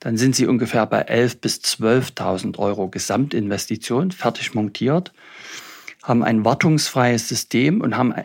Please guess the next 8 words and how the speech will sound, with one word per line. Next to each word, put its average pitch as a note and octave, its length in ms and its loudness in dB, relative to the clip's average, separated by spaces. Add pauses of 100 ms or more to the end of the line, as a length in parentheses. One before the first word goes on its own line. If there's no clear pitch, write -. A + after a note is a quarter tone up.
etwas B2+ 420 0
höhere C3+ 340 2
Energiekosten, A#2 800 -2
etwa A2 360 0
tausendvierhundert A2+ 1080 0
Euro G2 320 0
im F2+ 100 -4
Jahr. E2 320 -6